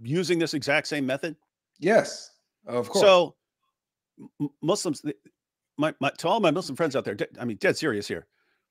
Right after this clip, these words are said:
Speaker 1: The goal of having a good methodology is having a methodology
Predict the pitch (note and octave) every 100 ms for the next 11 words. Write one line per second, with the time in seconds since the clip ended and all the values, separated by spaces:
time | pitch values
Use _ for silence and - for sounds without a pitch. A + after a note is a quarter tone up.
0 | _ _ _ _ _ A2+ D#3 A#2+ G3 C4
1 | C4 F#3+ - F#3+ G3+ G3+ F#3+ D3+ B2+ C#3
2 | F#3+ D3+ E3 D3+ C3+ C#3 D3 B2+ B2 A#2
3 | - B2+ - E3+ F#3 E3 D3 D3 C#3 C#3+
4 | C#3+ B2+ B2 A2 G#2+